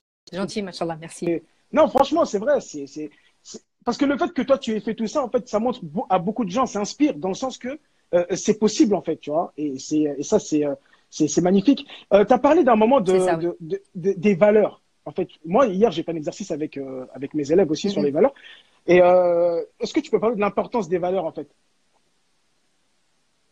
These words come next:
Speaker 1: Alors, les
Speaker 2: Et d'être
Speaker 1: valeurs,
Speaker 2: en accord
Speaker 1: alors,
Speaker 2: avec
Speaker 1: les
Speaker 2: ces
Speaker 1: valeurs,
Speaker 2: valeurs,
Speaker 1: déjà, il
Speaker 2: ouais.
Speaker 1: faut être au clair.
Speaker 2: Voilà.
Speaker 1: Ouais, les, les, les valeurs, les valeurs, c'est, c'est important parce que, alors déjà, d'où, d'où viennent-elles ?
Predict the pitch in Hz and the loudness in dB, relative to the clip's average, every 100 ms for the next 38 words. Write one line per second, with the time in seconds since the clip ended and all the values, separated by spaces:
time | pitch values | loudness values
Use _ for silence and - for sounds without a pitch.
0 | _ _ - - - 202 196 214 220 311 | _ _ -16 -12 0 6 8 8 8 6
1 | 247 226 226 254 208 175 185 226 285 185 | 6 4 4 4 4 4 4 4 4 2
2 | 233 143 175 196 - 202 170 - _ _ | 0 -4 -6 -8 -4 -2 -4 -6 _ _
3 | _ _ _ - 175 185 185 151 170 165 | _ _ _ 0 6 6 6 2 -6 -6
4 | 165 170 165 160 165 160 170 165 165 165 | -4 -4 -4 -6 -8 -4 -4 -4 -4 -2
5 | 208 254 - 160 160 175 247 - 180 160 | 2 2 0 -8 -4 0 0 -2 -8 -8
6 | - 175 170 190 285 302 214 - - _ | -8 -8 -6 -6 -4 -6 -8 -8 -10 _
7 | _ - 170 170 - 185 175 202 277 220 | _ -12 -10 -8 -2 0 2 4 4 4
8 | 220 233 190 233 247 208 196 151 | 2 0 0 0 0 -2 -4 -4